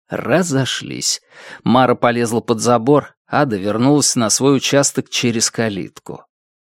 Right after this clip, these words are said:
Разошлись, чтобы встретиться на следующее утро, ради тайной прогулки вдвоём.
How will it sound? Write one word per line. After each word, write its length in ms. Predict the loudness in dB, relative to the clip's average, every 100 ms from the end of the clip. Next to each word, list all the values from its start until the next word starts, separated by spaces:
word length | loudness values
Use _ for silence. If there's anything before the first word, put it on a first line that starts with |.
| -10
Разошлись, 640 | -6 -2 -2 0 0 0
чтобы 320 | 0 2 2
встретиться 580 | 0 -2 -2 -2 0 2
на 120 | 2
следующее 540 | 2 2 2 0 0 2
утро, 420 | 0 -2 -10 -14 _ -20 -8 0
ради 360 | 2 4 2
тайной 540 | 0 2 4 4 4 2
прогулки 580 | 0 0 0 -2 0
вдвоём. 560 | -2 -2 -2 -2 -4 -10